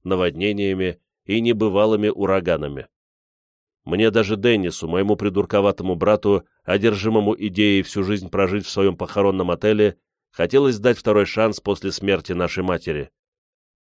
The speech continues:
«Она офигенная, Брай», сказал он,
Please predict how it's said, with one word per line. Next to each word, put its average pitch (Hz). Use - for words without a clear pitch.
«Она 98
офигенная, 120
Брай», 92
сказал 90
он, 110